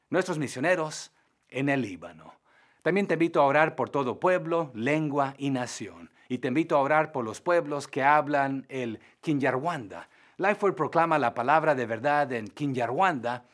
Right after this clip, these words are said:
y puede ser vista y escuchada en Ruanda.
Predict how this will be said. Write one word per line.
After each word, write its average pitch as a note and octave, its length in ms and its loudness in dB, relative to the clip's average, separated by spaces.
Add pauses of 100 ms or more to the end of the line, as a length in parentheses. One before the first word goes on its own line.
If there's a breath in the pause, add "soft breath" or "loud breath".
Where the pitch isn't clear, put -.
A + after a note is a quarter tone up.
(140 soft breath)
y A2+ 120 -8
puede C3+ 280 0
ser A#2+ 200 -2
vista D#3+ 460 -4 (140 soft breath)
y C3+ 180 0
escuchada D#3 760 -2 (280 soft breath)
en C3+ 220 -2
Ruanda. G#2+ 720 -4